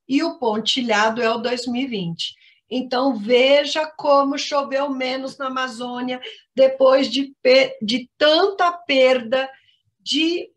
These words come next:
floresta num período curto de tempo. Olha o impacto que a gente viu e o aumento da temperatura nesse mesmo período. Então, assim, gente, eu queria dizer pra vocês o seguinte, que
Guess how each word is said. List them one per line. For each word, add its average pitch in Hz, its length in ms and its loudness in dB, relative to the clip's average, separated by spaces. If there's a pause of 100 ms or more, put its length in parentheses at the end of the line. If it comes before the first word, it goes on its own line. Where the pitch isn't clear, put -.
floresta 247 800 0
num 262 200 -2
período 269 600 -2
curto 311 520 -8
de 220 140 -10
tempo. 247 400 -6
Olha 254 300 0
o 277 40 0
impacto 247 880 -4
que - 120 -12
a 214 60 -4
gente 202 420 -6
viu 226 440 -6 (400)
e 247 140 -2
o 254 100 2
aumento 233 480 0
da 220 140 -6
temperatura 214 720 -6
nesse 208 320 -8
mesmo 185 380 -8
período. 175 380 -10 (640)
Então, 311 360 4
assim, 240 340 0
gente, 196 600 -4 (580)
eu 262 160 2
queria 359 220 2
dizer 240 280 -2
pra 196 140 -4
vocês 175 560 -2
o 226 60 -2
seguinte, 165 600 -4
que 185 380 -4